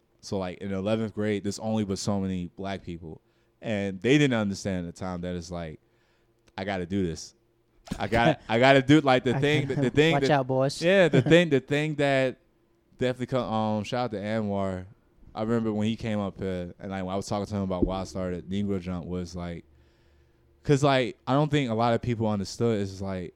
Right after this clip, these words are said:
Speaker 1: yeah, I was a nerd, but, like, I had to be a nigga. I had, I had to be.
Speaker 2: You had to.
Speaker 1: I have to, like, not even on some, like, peer pressure. It's just like, no, these are my people. I ha-,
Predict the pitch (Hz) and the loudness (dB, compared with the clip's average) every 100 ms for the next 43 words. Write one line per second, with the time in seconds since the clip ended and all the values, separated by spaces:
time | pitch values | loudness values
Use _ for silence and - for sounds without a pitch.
0 | - 127 156 143 117 107 127 127 110 104 | -2 4 6 6 4 2 4 4 2 0
1 | 98 98 92 90 92 90 95 95 92 90 | 0 -2 -4 -8 -12 -10 -8 -8 -8 -8
2 | 92 92 90 82 _ 90 87 92 98 104 | -8 -6 -8 -12 _ -16 -14 -10 -6 -2
3 | 107 - - 90 98 104 - 87 85 80 | -4 -6 -12 -8 -6 -6 -8 -8 -8 -8
4 | 123 113 123 147 - 107 - 85 - - | -10 -8 -6 -8 -10 -12 -10 -14 -14 -14
5 | - 123 120 - 90 101 101 101 98 _ | -2 -2 -2 -8 -8 -4 -2 -2 -6 _
6 | - _ - 131 160 156 131 120 117 117 | -20 _ 0 2 4 2 2 -2 -2 -4
7 | 107 - 127 117 117 104 107 98 101 95 | -4 -2 -2 0 0 -2 -4 -6 -6 -10
8 | 101 90 90 110 101 90 - 104 104 101 | -8 -8 -2 0 0 0 -4 -2 0 0
9 | 95 85 113 104 85 76 - _ _ _ | -4 -6 -4 -4 -4 -10 -12 _ _ _
10 | _ _ _ _ _ _ _ _ _ - | _ _ _ _ _ _ _ _ _ -8
11 | 95 113 | -6 -6